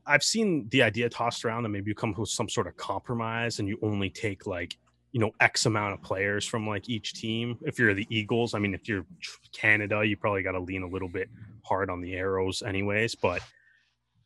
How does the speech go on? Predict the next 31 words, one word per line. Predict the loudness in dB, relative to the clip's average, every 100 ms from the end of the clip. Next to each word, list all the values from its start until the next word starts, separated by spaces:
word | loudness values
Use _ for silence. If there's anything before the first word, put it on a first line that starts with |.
| _
I | 4 6
think, | 8 6 4 -8 _ _ _ _
I | 8
don't | 8 10
think | 8 8 0 -20 _ _
Rugby | 0 6 6 6 -2
Canada | 2 4 4 2
or | 2 2 2 2
the | 0 0 0
Eagles | 2 2
should | 2 -2
be | 0
doing | 2 2 2
that. | 0 -2
Like, | 0 0
I | 0
think | -2 -2 0
you | 0
need | 2 0 -2
to, | -2 0 0 -4 -8 _ _ _ _ _
you | 4
know, | 6
if | 6
you're | 4
pre-, | 4 0 0 0
if | 2
you're | 2
gonna | 2
prepare | 2 -2 0 4 6 4
to | 2
play | -2 -2 -2 2 2 0 -2